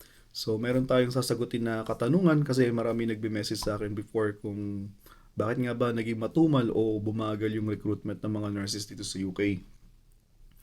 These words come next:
Dati hindi ko pa sila masyado masagot kasi nga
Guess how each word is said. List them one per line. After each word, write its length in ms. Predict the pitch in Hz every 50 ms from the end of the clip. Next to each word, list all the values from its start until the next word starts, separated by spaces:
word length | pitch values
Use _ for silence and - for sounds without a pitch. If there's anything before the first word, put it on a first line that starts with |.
| - - - - - - _
Dati 260 | - 131 135 139 165 160
hindi 160 | 147 131 127
ko 80 | 127
pa 80 | - 135
sila 160 | - 131 123
masyado 480 | 120 120 120 - 127 117 117 117 117 117 113 113 113
masagot 420 | 113 120 - 151 131 123 117 -
kasi 240 | 113 - - 110 113
nga 240 | 110 107 104 104